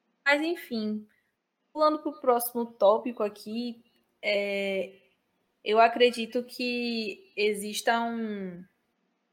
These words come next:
um marco, assim, na, na história do Eu Sou Samba, que foi aquele finalmente da apresentação do Cuca, né? O, aquela apresentação que rolou no Cuca.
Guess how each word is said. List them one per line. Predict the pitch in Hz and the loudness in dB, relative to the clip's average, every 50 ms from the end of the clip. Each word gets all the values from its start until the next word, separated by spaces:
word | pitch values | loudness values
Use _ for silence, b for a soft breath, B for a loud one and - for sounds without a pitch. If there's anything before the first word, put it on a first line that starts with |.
| _ _ _ _ _ _ _ _ _ _ _ _ - | _ _ _ _ _ _ _ _ _ _ _ _ -8
um | 214 226 240 247 | -4 -2 0 2
marco, | 233 214 208 208 214 226 254 240 - 240 | 4 4 6 8 8 6 6 2 2 2
assim, | 220 220 220 - - - 208 | 2 2 2 -2 -8 -8 -8
na, | 202 208 220 226 220 214 208 196 196 - | -8 -8 -6 -4 -2 -2 0 -2 -2 -4
na | - 196 202 196 196 202 | -6 -6 -6 -6 -6 -6
história | 196 196 - - 196 190 190 196 | -8 -8 -2 2 2 4 4 2
do | 190 190 190 | 0 0 -2
Eu | 190 190 | -2 -2
Sou | 190 - - 196 196 | -4 -4 -6 -4 -4
Samba, | 190 - - 196 196 208 214 214 | -4 -6 -6 -8 -8 -8 -8 -8
que | 214 240 233 | -8 -10 -8
foi | - - 226 220 | -4 0 0 0
aquele | 220 220 - 226 214 220 226 | 0 0 0 -2 -2 0 -4
finalmente | 226 226 - - 247 254 269 269 269 247 220 220 220 226 247 269 269 - 302 294 277 | -8 -6 -4 -2 0 2 2 2 2 2 0 0 -2 -2 -4 -4 -4 -4 -6 -6 -2
da | 233 226 220 | 2 4 4
apresentação | 233 233 233 240 247 247 247 240 254 240 - - 226 220 214 214 | 4 4 2 0 -2 -2 -2 -4 -6 -8 -6 -6 -6 -6 -6 -4
do | 214 262 277 | -4 -4 -4
Cuca, | 277 277 - - 202 196 196 - - 175 175 180 - _ _ _ _ _ _ _ | -6 -8 -10 -8 -8 -8 -8 -8 -12 -12 -12 -14 -18 _ _ _ _ _ _ _
né? | - 185 185 190 226 233 b b b b b b _ _ | -12 -10 -10 -10 -10 -12 b b b b b b _ _
O, | 254 254 - - _ - | -10 -10 -10 -12 _ 0
aquela | 208 208 214 208 - 214 214 | 2 2 2 2 2 0 0
apresentação | 214 214 220 208 208 220 220 - - 208 | 0 -2 -6 -10 -8 -10 -10 -8 -10 -10
que | 208 - - 226 233 226 - _ _ _ _ _ _ - | -10 -8 -8 -6 -6 -8 -10 _ _ _ _ _ _ -20
rolou | 202 202 208 214 208 208 202 | -12 -6 -4 -2 0 0 2
no | 226 254 | 0 0
Cuca. | 247 - - 190 185 185 - 165 165 | -2 -2 -2 -2 -2 -2 -4 -16 -18